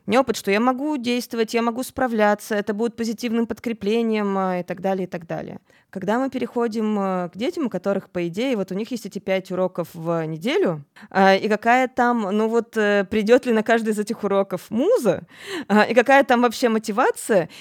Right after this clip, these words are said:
и есть ли ребёнок, у которого одинаково вот это вот, которому одинаково нравятся все эти пять предметов, которые будут,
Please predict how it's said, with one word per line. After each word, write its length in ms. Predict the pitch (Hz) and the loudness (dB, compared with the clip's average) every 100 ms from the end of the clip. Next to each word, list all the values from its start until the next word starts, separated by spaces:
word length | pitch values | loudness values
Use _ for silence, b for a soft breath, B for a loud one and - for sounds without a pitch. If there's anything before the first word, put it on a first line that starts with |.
| 233 | -2
и 60 | 208 | 4
есть 240 | 240 - | 4 2
ли 60 | 233 | -4
ребёнок, 400 | 208 240 247 220 | 4 4 4 0
у 40 | |
которого 920 | 214 214 226 226 208 208 208 202 196 | -2 2 2 2 2 4 6 8 8
одинаково 440 | 190 190 214 220 202 | 6 4 0 2 0
вот 100 | 196 | 0
это 180 | 202 185 | -2 -2
вот, 140 | 190 | -2
которому 340 | 196 208 196 | -2 0 2
одинаково 380 | 190 196 208 190 | 2 2 0 0
нравятся 380 | 190 202 202 190 | 2 2 2 -2
все 140 | - 196 | 0 0
эти 100 | 202 | 0
пять 220 | 202 190 | -2 -2
предметов, 420 | 196 196 202 190 | -2 0 0 -2
которые 440 | - 180 190 190 185 | -6 -2 0 2 0
будут, 420 | 180 190 190 180 | -2 -2 -2 -6